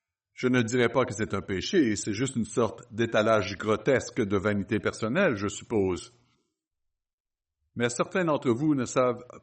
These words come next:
probablement pas ce qu'est le ver de terre. Il suffit de se mettre à plat ventre et d'osciller sur le sol. Je suppose qu'il faut un peu d'habileté.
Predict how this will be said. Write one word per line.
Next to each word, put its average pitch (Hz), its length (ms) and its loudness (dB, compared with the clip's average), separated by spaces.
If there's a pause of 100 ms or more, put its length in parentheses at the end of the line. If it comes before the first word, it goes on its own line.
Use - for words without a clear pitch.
probablement 120 640 0
pas 127 320 0
ce - 140 -8
qu'est 135 220 0
le 113 140 0
ver 110 220 0
de 113 100 -4
terre. 131 380 -8 (1000)
Il 120 120 -2
suffit 135 300 -2
de 123 80 2
se 117 140 -4
mettre 120 440 0
à 113 120 0
plat 113 180 2
ventre 120 320 2
et 113 100 2
d'osciller 120 560 0
sur 120 220 -6
le 120 100 0
sol. 139 480 -2 (1800)
Je - 160 2
suppose 143 520 2
qu'il 120 140 -2
faut 139 260 -2
un 113 80 -2
peu 131 340 0
d'habileté. 117 920 -2